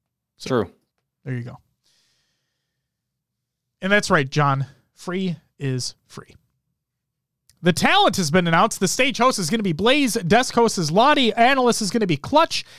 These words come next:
Speaker 1: and your casters include Bravo, Onset, Walshy, Tony, Gaskin, and Schurzy.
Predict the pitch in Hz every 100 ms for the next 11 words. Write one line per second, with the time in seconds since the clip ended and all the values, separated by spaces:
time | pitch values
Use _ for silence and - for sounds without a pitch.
0 | - - 220 208 - 302 285 - 240 220
1 | 190 262 262 196 160 170 262 277 220 185
2 | 226 254 - 170 151 220 254 185 147 226
3 | 254 247 143 175 220 - 208 135 156 170
4 | - 131 135 123